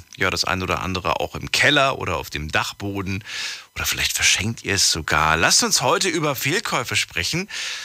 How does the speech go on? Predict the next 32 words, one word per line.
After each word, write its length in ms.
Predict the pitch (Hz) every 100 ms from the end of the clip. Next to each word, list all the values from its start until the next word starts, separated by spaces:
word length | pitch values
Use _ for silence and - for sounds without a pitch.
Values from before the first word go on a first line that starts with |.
| - -
Ähm, 520 | 123 120 123 131 131 131 - -
könnte 280 | - 180 226
auf 100 | 143
jeden 140 | 165 208
Fall 160 | 160
sehr 100 | 127
spannend 500 | 120 - 117 202 -
werden, 360 | 175 175 220 -
könnte 500 | 156 175 202 180 -
auch 320 | 110 143 -
dazu 300 | 127 - 110
führen, 320 | - 120 135
dass 240 | 107 107 113
man 320 | 104 107 104
vielleicht, 600 | - 92 82 98 - - - _ _ - -
ja, 300 | 87 92 76
sich 160 | 85 98
den 160 | 104 92
Kauf 500 | - 107 143 156 -
überlegt 640 | 110 101 87 92 113 - 147
noch, 160 | 151
weil 100 | 90
es 120 | -
gibt 100 | -
bei 100 | -
mir 220 | 98 98 -
auch 80 |
so 140 | - 82
Sachen, 260 | - -
ne? 60 | -
Ich 120 | - -
guck 160 | 139